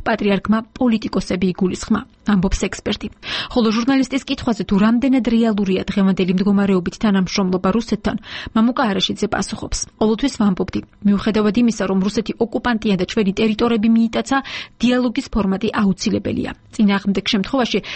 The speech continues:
ისევ ჩვენ ვაგებთ და არა რუსეთი. ამიტომ აუცილებელია ეს ფორმატი შეიქმნას და ამის საშუალება არის. ჩემი აზრით, ამ თვალსაზრისით სერიოზული და საინტერესო ვიზიტი იყო“, ამბობს მამუკა არეშიძე და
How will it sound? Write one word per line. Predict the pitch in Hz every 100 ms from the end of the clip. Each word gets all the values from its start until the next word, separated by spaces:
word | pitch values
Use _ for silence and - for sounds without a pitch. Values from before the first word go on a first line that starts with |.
| - -
ისევ | 320 262
ჩვენ | - 247 196
ვაგებთ | 180 190 - -
და | 226 190
არა | 190 190
რუსეთი. | 185 208 202 - _ 220
ამიტომ | 220 226 202
აუცილებელია | 196 220 220 240 208
ეს | 185
ფორმატი | 233 202 - -
შეიქმნას | 214 202 226 220
და | 285 - - - -
ამის | 226 269 240
საშუალება | 214 - 196 196 214 214 -
არის. | 208 202 220 - - - _ -
ჩემი | 254 220 254
აზრით, | 262 202 - - -
ამ | - 277
თვალსაზრისით | 285 247 285 247 208 190 -
სერიოზული | 269 269 277 233 208 196
და | 247
საინტერესო | - 208 196 196 190 226
ვიზიტი | 175 175 190 - 311
იყო“, | - 233 - -
ამბობს | 208 185 -
მამუკა | 214 196 185
არეშიძე | 202 226 247 202
და | 185